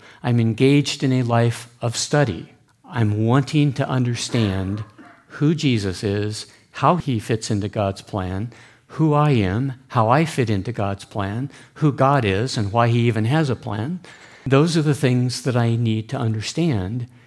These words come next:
if I'm going to understand anything. And I have to become a student exploring the answers to those questions by studying what God has taught me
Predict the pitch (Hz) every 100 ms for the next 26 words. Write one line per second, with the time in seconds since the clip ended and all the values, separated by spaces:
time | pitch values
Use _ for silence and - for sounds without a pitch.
0 | _ 120 - 113 110 113 110 117 104 110
1 | - 160 135 107 90 - - 175 - _
2 | _ - 117 113 107 117 - 123 117 120
3 | 107 101 - - 180 131 98 104 - -
4 | _ - - 120 - 139 127 139 127 127
5 | 117 120 120 - 107 - 113 107 98 -
6 | 156 151 - 104 98 98 - - - _
7 | _ _ - 120 104 - - 123 120 123
8 | 117 110 120 120 143 113 101 92 98 -
9 | - 104 - 117 147